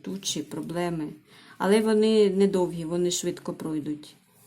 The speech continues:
Якісь будуть проблеми всередині дня. Але прикриються ось таким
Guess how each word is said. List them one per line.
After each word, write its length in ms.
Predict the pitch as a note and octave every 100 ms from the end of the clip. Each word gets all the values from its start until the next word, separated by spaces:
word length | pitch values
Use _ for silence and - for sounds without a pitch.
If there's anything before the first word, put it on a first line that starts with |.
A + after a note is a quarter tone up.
| -
Якісь 260 | F3+ F#3+
будуть 300 | F3 F3 F3
проблеми 440 | F3+ E3+ F3 E3 D#3+
всередині 640 | - E3 D#3 D3 D#3 D3+
дня. 260 | D3+ D3 - - _ - - - - -
Але 200 | F3+ F#3+
прикриються 760 | G3 F#3+ G3+ G#3 G3 F3+ - E3+
ось 200 | E3+ -
таким 420 | F3 E3 F3